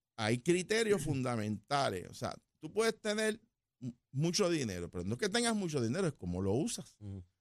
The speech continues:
Speaker 1: Yo he visto gente que ha perdido elecciones con más dinero que otro candidato.
Speaker 2: <laughs> Así es.
Speaker 1: Así es.
Speaker 2: Así es.
Speaker 1: Y, y en ese sentido, pues, es igual con los partidos políticos, igual con las campañas.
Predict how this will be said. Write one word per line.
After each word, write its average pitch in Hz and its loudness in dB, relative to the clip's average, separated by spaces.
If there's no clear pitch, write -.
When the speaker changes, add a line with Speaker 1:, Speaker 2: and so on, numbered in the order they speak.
Speaker 1:
Yo 104 -2
he 95 2
visto 101 0
gente 120 0
que 170 -4
ha 104 -2
perdido 101 0
elecciones 160 0
con 117 2
más 101 4
dinero 101 0
que 185 -6
otro 135 -4
candidato. 156 -2
Speaker 2:
<laughs> - -6
Así 143 2
es. 254 -10
Speaker 1:
Así 87 -8
es. 117 0
Speaker 2:
Así 104 -8
es. 98 -8
Speaker 1:
Y, 113 4
y 117 4
en 117 2
ese 143 -2
sentido, 175 0
pues, 123 -6
es 113 0
igual 135 2
con 156 -4
los 143 -2
partidos 123 -4
políticos, 147 -6
igual 104 -2
con 139 -12
las 143 -6
campañas. 120 -4